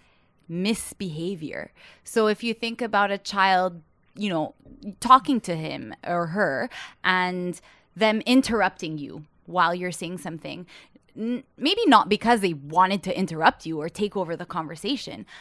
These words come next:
but because they're impulsive and they can't, um, hold, hold that back. So they end up interrupting you. That can look like a, to a parent, a misbehavior.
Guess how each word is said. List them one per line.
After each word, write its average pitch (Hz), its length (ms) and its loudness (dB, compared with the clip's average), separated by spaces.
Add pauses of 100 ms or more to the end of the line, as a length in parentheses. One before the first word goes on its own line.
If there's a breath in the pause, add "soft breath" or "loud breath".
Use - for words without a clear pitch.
(100)
but 220 200 4
because 220 560 0 (260)
they're 202 180 0
impulsive 226 880 4
and 196 260 0
they 190 160 -2
can't, 180 600 -6 (260 soft breath)
um, 175 680 0 (540)
hold, 226 400 0 (120)
hold 247 260 -2
that 208 200 0
back. - 460 2 (260 soft breath)
So 214 300 2
they 196 400 -4 (100)
end 294 220 8
up 247 160 8
interrupting 185 600 -4
you. 151 140 -8
That 277 180 8
can 427 200 0
look 220 220 0
like 185 240 -2
a, 160 320 -2 (200)
to 214 120 -6
a 170 60 0
parent, 208 400 -4
a 165 60 -4
misbehavior. 175 920 -8